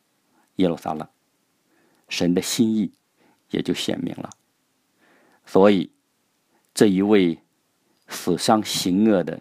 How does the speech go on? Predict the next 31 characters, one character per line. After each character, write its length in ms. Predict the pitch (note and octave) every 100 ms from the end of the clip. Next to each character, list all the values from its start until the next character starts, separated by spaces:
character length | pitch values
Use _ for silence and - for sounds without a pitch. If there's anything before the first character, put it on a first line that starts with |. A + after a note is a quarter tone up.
| -
以 120 | F#2+
色 140 | -
列 140 | G2 F#2+
王 160 | D#2+
西 180 | E2 -
底 140 | D#2 E2
家， 280 | - E2 - _ _ _ _ _ _ _ _
他 140 | -
罪 280 | - - B2
孽 160 | F2+ G2+
的 120 | F2+
尽 240 | - G2
头 160 | - E2+
到 240 | - F#2 D#2+
了， 140 | D#2+ -
受 320 | - - F3
报 240 | - G2
的 120 | D#2+
日 180 | D#2 E2+
子 160 | D#2+ - _ _
到 200 | F#2 D2+
了。 100 | D2+ _ _ _ _ _ _ _ _ _ _ _ _ _ _ _ _ _
因 200 | G#2+ G#2+ G2
此， 200 | - E2+
神 220 | - F#2+
要 140 | G2
将 260 | - F#2 E2+
这 140 | G2+
国 180 | - F#2
倾 280 | - - F2
覆， 240 | - -